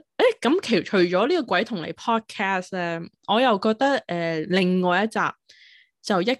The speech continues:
腳踏幾多船咧，係講得好興起嘅，因為嗰一集咧，我係收集咗好多網友嘅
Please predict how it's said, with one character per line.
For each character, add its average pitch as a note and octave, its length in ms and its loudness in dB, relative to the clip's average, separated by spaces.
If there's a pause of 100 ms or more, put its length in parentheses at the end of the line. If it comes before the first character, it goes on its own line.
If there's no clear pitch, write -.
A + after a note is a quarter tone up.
腳 F#3 200 0
踏 D#3 200 -2
幾 D#3+ 160 -2
多 F3+ 140 0
船 - 220 -6
咧， D#3 100 -4
係 D#3 520 -2
講 F3 160 0
得 A#3+ 80 0
好 F3+ 140 0
興 F3 380 0
起 E3 80 -4
嘅， D#3 200 -2
因 B3 100 0
為 A3+ 440 0 (720)
嗰 F#3+ 220 0
一 G#4 120 -2
集 - 180 -4 (340)
咧， A3+ 360 2
我 F#3 100 -2
係 E3+ 460 -2
收 B3 240 2
集 A3 100 -2
咗 D#3+ 400 -2
好 E3 320 -2
多 F#3 580 2 (440)
網 E3 440 0
友 D#3 560 -2
嘅 D#3+ 600 -2